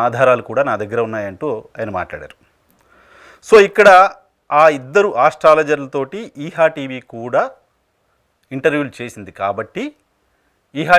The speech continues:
టీవీ కూడా అటువంటి ఫండింగ్ వచ్చింది ఇలాంటి అలిగేషన్ ఆయన చేశారు కాబట్టి, ఈ అంశానికి సంబంధించిన కొన్ని వివరాలను మీ దృష్టికి తీసుకురావడమే నా ఈ వీడియో యొక్క ఉద్దేశం. So వేణుస్వామి ఇంటర్వ్యూ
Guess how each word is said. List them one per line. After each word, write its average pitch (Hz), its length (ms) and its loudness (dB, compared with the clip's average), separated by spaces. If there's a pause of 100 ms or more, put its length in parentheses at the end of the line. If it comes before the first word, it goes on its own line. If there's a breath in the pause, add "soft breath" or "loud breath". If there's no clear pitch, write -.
టీవీ 165 200 -8 (200)
కూడా 165 260 0
అటువంటి 147 340 -4
ఫండింగ్ 156 380 -4
వచ్చింది 139 360 -12
ఇలాంటి 123 280 -2
అలిగేషన్ 135 400 -8
ఆయన 110 120 -8 (120)
చేశారు 120 420 -4
కాబట్టి, 98 420 -8 (600)
ఈ 139 140 -8
అంశానికి 170 380 0
సంబంధించిన 139 400 -8 (260)
కొన్ని 165 340 -6 (840)
వివరాలను 160 500 4 (260)
మీ 143 60 -6 (120)
దృష్టికి 139 420 -14
తీసుకురావడమే 127 640 -4 (380)
నా 120 80 -6 (140)
ఈ - 20 -10 (120)
వీడియో 120 300 -10
యొక్క 113 140 -12 (240)
ఉద్దేశం. 87 340 -20 (1160 soft breath)
So 214 60 -2 (160)
వేణుస్వామి 208 580 -4 (100)
ఇంటర్వ్యూ 170 320 -2